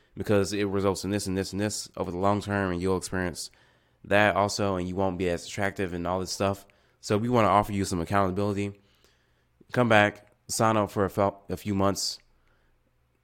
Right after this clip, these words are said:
at a time. Get a six-month deal, a twelve-month deal, a three-month deal, and we'll give you free accountability for that time. And then maybe a couple days later,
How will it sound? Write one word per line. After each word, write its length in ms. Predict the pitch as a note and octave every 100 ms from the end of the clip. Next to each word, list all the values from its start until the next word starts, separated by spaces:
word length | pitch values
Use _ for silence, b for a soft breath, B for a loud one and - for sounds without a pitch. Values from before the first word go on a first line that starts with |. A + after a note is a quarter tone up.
| _
at 120 | F#2+ F#2+
a 40 |
time. 520 | G2+ F#2 F2+ F2+ F#2+ _ _ -
Get 100 | A2
a 100 | G#2+
six-month 600 | - A#2 - A2 G#2+ - - -
deal, 400 | G2+ G#2+ G#2 G#2
a 380 | - E2+ F2+ E2+ -
twelve-month 440 | A2 G#2 G2 F#2+
deal, 440 | G2 F#2+ F#2+ - _ _ _ _
a 60 | -
three-month 380 | A#2 A2 G2 F#2+
deal, 220 | G2+ G2
and 80 | F#2
we'll 140 | G2+
give 160 | G2 F#2+
you 220 | F#2+ G2 b b b b
free 260 | - C3+
accountability 560 | A#2+ B2 G#2+ G2+ G2 F#2
for 120 | G2+
that 220 | F2+ E2 -
time. 320 | F#2 E2 - _ _ _ _ _ _ _ _ -
And 140 | F#2
then 320 | G2 F2+ E2+ - _
maybe 180 | F#2+ G2
a 40 | F#2+
couple 180 | G2
days 260 | F#2+ G2 F#2
later, 360 | G2+ G#2 G2+